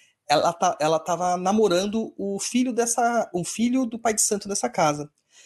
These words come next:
E começou a frequentar lá. E esse meu amigo, ele era ateu até então, mas ele tava muito preocupado. Ele falou assim, "Douglas, você não quer ir lá comigo pra, tipo,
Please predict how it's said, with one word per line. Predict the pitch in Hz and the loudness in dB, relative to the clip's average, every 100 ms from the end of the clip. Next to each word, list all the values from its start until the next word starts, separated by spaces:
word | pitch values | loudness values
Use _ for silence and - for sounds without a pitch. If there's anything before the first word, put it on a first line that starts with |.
| _ | _
E | 202 | -4
começou | - 240 226 233 | 0 2 2 0
a | |
frequentar | 247 240 233 247 | -4 -4 -2 2
lá. | 247 190 - | 4 2 0
E | 214 | 0
esse | 294 277 | 0 2
meu | 196 | 2
amigo, | 165 202 196 | 2 0 2
ele | 160 151 | 2 4
era | 135 151 220 | 2 2 0
ateu | 226 - 196 175 135 | -2 -4 0 2 0
até | - | -4
então, | 127 131 113 - | -10 -8 -8 -6
mas | 160 180 | -4 -2
ele | 214 | 0
tava | 214 208 | 0 -2
muito | 202 | -4
preocupado. | - 233 - 175 | -6 -4 -2 -2
Ele | 170 | -2
falou | - | -10
assim, | 208 | -6
"Douglas, | 240 185 | -6 -4
você | 214 | -6
não | 233 | -2
quer | 233 | 2
ir | |
lá | 170 | 0
comigo | 170 156 139 | 0 -2 -2
pra, | - | -4
tipo, | 131 - 139 | -6 -4 -6